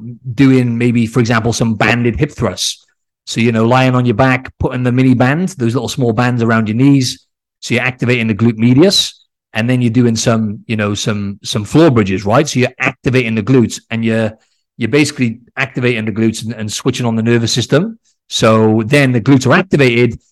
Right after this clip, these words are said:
and then when you squat, you know, you're gonna get more activation with your glutes, and therefore you're generally gonna get more development. Um, so, so really activating the glutes before you lift is really, really important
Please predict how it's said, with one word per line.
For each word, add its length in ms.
and 120
then 80
when 100
you 80
squat, 540
you 100
know, 60
you're 160
gonna 120
get 140
more 160
activation 400
with 80
your 80
glutes, 240
and 120
therefore 440
you're 140
generally 380
gonna 200
get 260
more 260
development. 600
Um, 400
so, 260
so 140
really 220
activating 420
the 60
glutes 200
before 220
you 120
lift 240
is 100
really, 220
really 160
important 500